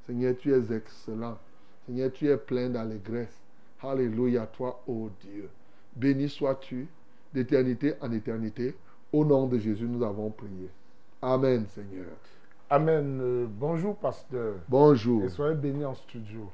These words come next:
Speaker 1: Amen.
Speaker 2: J'ai un souci depuis dix ans. Depuis dix ans que I-, Ho-,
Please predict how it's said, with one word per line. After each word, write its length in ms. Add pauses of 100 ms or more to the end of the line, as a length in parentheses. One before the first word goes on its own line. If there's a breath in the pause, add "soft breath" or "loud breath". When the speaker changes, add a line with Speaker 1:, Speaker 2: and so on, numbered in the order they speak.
(160)
Speaker 1:
Amen. 640 (100)
Speaker 2:
J'ai 160 (140)
un 100
souci 460
depuis 340
dix 400
ans. 120 (1500)
Depuis 580
dix 280
ans 140
que 180 (180)
I-, 260 (920)
Ho-, 360